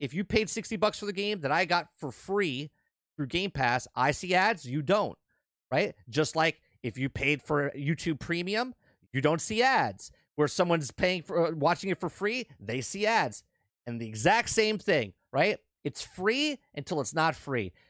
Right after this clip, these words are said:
You either watch ads or you pay to not watch ads. That's just it. Now the gaming industry is gonna turn into this. My problem is, if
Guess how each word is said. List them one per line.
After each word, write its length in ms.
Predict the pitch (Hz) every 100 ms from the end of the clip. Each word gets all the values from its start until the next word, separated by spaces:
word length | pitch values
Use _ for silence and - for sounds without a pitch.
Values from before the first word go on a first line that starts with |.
| _ -
You 100 | 180
either 160 | 180
watch 340 | 143 185 233 240
ads 460 | 220 233 240 - - _ _ -
or 100 | 156
you 80 |
pay 440 | 143 - 180 113 87 _
to 60 | -
not 220 | 131 -
watch 280 | 143 127 -
ads. 420 | 110 90 82 - _ _ _ _
That's 160 | 185 -
just 160 | 240 254
it. 220 | 254 - -
Now 180 | 151 190
the 100 | 175
gaming 280 | 196 190
industry 300 | 180 156 -
is 60 | 139
gonna 120 | 151
turn 220 | - 160
into 160 | 135 123
this. 260 | 104 92 - _ _ _ _ _ _ _ _ _ _ _ _ _
My 200 | 160 196
problem 400 | - 220 208 190
is, 300 | 185 185 156
if 80 | 156